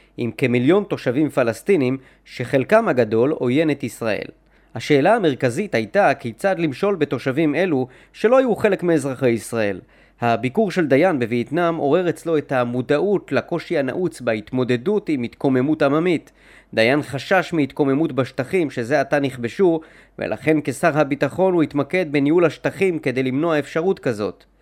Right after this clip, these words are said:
בתקופה זו באים לידי ביטוי באופן בולט דפוסי הניהול המוזכרים מעלה. אמנם, כפי שמעידים מקורביו, דיין התבגר והרצין, אך דפוסי הניהול שלו לא השתנו באופן מהותי.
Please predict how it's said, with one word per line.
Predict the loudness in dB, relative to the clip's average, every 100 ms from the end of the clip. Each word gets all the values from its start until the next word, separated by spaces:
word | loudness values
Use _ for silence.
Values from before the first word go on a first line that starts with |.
| _ _ _
בתקופה | -2 -2 0 4 6
זו | 6 6
באים | 6 6 4
לידי | 4 4
ביטוי | 2 0 4 4
באופן | 4 0 0 -2 0
בולט | 2 4 4 2 -14 -20 -16
דפוסי | -12 -6 -2 -2 0
הניהול | 2 4 4 6 6
המוזכרים | 4 2 -2 -2 0 0
מעלה. | 2 2 2 0 -4 -14 -20 _ -2
אמנם, | 2 4 6 4 2
כפי | -2 -2
שמעידים | 2 2 2 2 2
מקורביו, | 0 0 0 0 2 2 2
דיין | 0 0 2
התבגר | 0 -2 0 0 2 2 2 0
והרצין, | 0 -2 -4 0 2 2 -4 -6 -2
אך | -2 -4 -14
דפוסי | -4 -4 0 2
הניהול | 4 4 4 4 4 2
שלו | -2 -2 0 2
לא | 2
השתנו | 0 0 0 0
באופן | 2 0 0 0
מהותי. | 0 -2 -6 -14